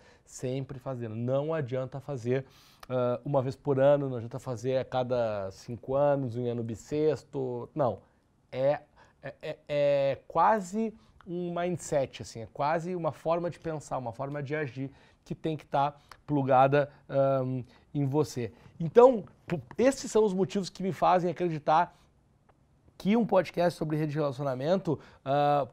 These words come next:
pode ajudar muita gente a, a cuidar isso de forma mais estratégica. Quer ver? Vamos fazer um teste. Ah, qual é a sua estratégia pra cuidar da sua rede de relacionamento?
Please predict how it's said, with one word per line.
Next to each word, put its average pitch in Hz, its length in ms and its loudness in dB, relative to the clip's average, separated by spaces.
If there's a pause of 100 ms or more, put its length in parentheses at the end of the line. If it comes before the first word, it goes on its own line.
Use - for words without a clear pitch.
pode 175 360 4
ajudar 147 760 -4
muita 147 540 -4
gente 131 580 -10 (240)
a, 120 320 -4
a 117 100 -6
cuidar 131 640 0
isso 117 220 -8
de 110 100 -10
forma 113 280 -6
mais 101 200 -8
estratégica. - 580 -14
Quer 123 140 -6
ver? 202 240 8 (260)
Vamos 202 160 4
fazer 180 200 4
um 165 100 0
teste. - 440 -4 (440)
Ah, 127 320 0 (260)
qual 214 260 6
é 240 100 4
a 208 60 6
sua 254 320 -6
estratégia 180 600 -2
pra 170 120 -6
cuidar 151 260 -2
da 151 80 -2
sua 147 140 -8
rede 131 140 -8
de 123 60 -10
relacionamento? 120 680 -6